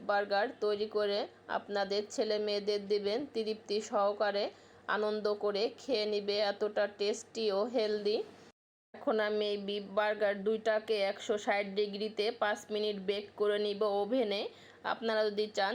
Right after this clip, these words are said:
চুলায়ও বেক করতে পারেন। বার্গার দুইটা বেক করা হয়ে গেছে, এখন আমি ওভেন থেকে নামিয়ে ফেলব, নামিয়ে পরিবেশন করব। আমার ছেলেরা তো পাগল হয়ে গেছে খাওয়ার জন্য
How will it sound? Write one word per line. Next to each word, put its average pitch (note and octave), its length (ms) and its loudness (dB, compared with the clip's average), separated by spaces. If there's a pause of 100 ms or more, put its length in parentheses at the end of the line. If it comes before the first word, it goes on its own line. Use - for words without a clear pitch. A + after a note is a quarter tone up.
(100)
চুলায়ও G#3+ 400 2
বেক G3+ 260 0 (100)
করতে G#3 340 -2
পারেন। G#3 400 0 (680)
বার্গার G#3 560 0 (100)
দুইটা G3+ 360 2 (100)
বেক G3+ 260 -2 (120)
করা G#3 280 4
হয়ে G#3 320 2
গেছে, G3+ 400 0 (160)
এখন G3 360 0
আমি G3 220 0
ওভেন G3+ 380 0
থেকে G#3 360 -2 (380)
নামিয়ে G#3 420 0
ফেলব, G3+ 340 -2 (120)
নামিয়ে G#3 480 0 (460)
পরিবেশন G#3 640 0
করব। G3+ 280 0 (500)
আমার G3+ 300 -2
ছেলেরা G3+ 420 2
তো G#3 160 -2 (120)
পাগল G#3 360 0
হয়ে G3+ 260 2
গেছে G3+ 320 0
খাওয়ার G3+ 420 0
জন্য G3 260 0